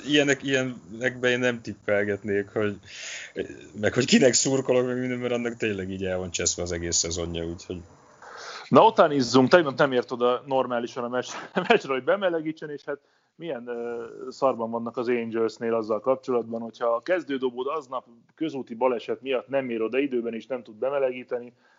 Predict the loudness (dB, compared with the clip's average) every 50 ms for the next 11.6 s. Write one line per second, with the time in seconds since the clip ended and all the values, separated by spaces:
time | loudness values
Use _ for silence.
0 | -6 _ -4 -2 0 0 4 6 6 4 4 0 -4 -6 -6 -4 -6 -2 -2 -2
1 | -2 -4 -6 -10 -12 -8 -8 -6 -2 -2 -2 0 0 -2 -2 -4 -6 -10 -4 -4
2 | -2 0 0 -2 -2 -4 0 0 0 0 0 2 2 2 2 2 0 -2 -2 -6
3 | -10 _ -12 -12 -12 -12 _ -12 -8 -8 -8 -10 _ _ _ _ _ _ _ _
4 | -10 -6 -6 -6 -2 -2 -2 -2 -2 -4 -4 -4 -4 -2 -2 -4 -4 -4 -4 -4
5 | -4 -4 -4 -4 -6 -6 -4 -4 -6 -6 -4 -2 -2 -2 -2 -2 -6 -4 0 2
6 | 2 2 2 2 0 -2 -4 -8 _ _ _ -20 _ _ 2 6 6 6 6 4
7 | 0 -4 0 2 0 4 6 6 6 6 6 0 -4 -6 _ _ _ 2 2 4
8 | 4 4 2 0 2 2 2 2 2 0 -4 -4 -4 -4 -4 -4 -6 -8 -6 -6
9 | -2 -2 -2 -2 -2 -6 -8 -6 -6 -6 -4 -4 -4 -6 -4 -6 -2 -2 -2 0
10 | 0 0 0 2 4 4 4 4 2 0 0 -4 -4 -6 -10 -10 -10 -12 -12 -6
11 | 2 6 6 6 6 2 -2 -4 -2 2 2 2